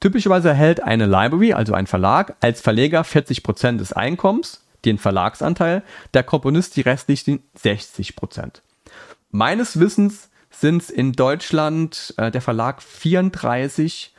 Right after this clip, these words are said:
und der Komponist, ähm, sechsundsechzig Prozent. Also ihr bekommt da wirklich als Komponist dann drei Viertel dieser Tantiemen oder Aufführungsgebühren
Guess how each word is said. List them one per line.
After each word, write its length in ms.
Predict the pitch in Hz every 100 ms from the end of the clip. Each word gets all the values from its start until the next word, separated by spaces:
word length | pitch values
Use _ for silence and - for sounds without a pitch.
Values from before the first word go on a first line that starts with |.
| _
und 160 | 120 120
der 80 |
Komponist, 840 | 123 139 127 113 123 131 - - -
ähm, 300 | 104 107 110 104
sechsundsechzig 800 | 107 - - 101 98 - - -
Prozent. 420 | - - - - _ - - -
Also 200 | 110 101
ihr 140 | 107
bekommt 360 | 110 - 175 175
da 120 | 143
wirklich 280 | 156 190 -
als 160 | 131
Komponist 440 | - 151 147 156 -
dann 140 | 117
drei 260 | - 120 147
Viertel 300 | - 165 196
dieser 260 | 175 151
Tantiemen 520 | 135 110 - 113 170 208
oder 220 | 113 -
Aufführungsgebühren 800 | 120 160 185 - 143 143 147